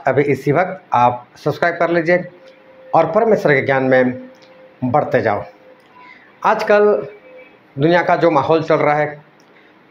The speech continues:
जिस तरह से दुनिया चल रही है, जैसे Ukraine और Russia का युद्ध, और वो मामला अभी तो चल ही रहा था,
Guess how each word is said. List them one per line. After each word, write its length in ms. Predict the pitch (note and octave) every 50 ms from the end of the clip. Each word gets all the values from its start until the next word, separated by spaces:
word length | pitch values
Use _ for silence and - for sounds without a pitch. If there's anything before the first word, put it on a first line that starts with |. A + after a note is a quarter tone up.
| -
जिस 160 | D3 D#3 -
तरह 100 | F3+ D#3+
से 120 | D#3 D#3+ D3
दुनिया 300 | C#3+ D3+ D3+ D3+ D3 C#3+
चल 160 | C#3+ - C#3+
रही 180 | C#3 C#3 C#3 C#3+
है, 240 | C#3+ C#3+ - - - - _ _ _ _ _ _ _ _ _ _ - -
जैसे 640 | C#3 E3 D#3+ D#3+ E3+ E3 E3 E3 D#3+ D3+ C#3 - - - - - _ _ _ _ _ _ _ _ _ _ _ _ -
Ukraine 640 | C#3 D3+ D3 D3 C3 B2+ D#3 D#3 D#3 C#3+ C3+ - - - - - -
और 80 | C#3 C#3+
Russia 300 | D3 C#3+ - - D3 C#3+
का 120 | - D3+
युद्ध, 560 | C#3+ C3+ C#3+ D3+ D3 - D#3 D3+ - - - - - _ _ _ _ _ - _ - - _ _ _ _ _ _ _ _ _ _ _ _ _ _ -
और 440 | C#3 D#3 D#3+ D#3+ D#3+ E3 D3+ - - C3
वो 140 | C#3+ E3+ F3
मामला 380 | E3 D#3 D3+ D#3+ E3 E3 E3
अभी 220 | E3 D#3 D3 D3+ D3+
तो 80 | E3
चल 200 | D#3+ E3 E3 D3
ही 80 | D#3+ D#3+
रहा 200 | D#3 D#3 D#3 D3+
था, 420 | D#3 D#3 D#3 D3+ - - - -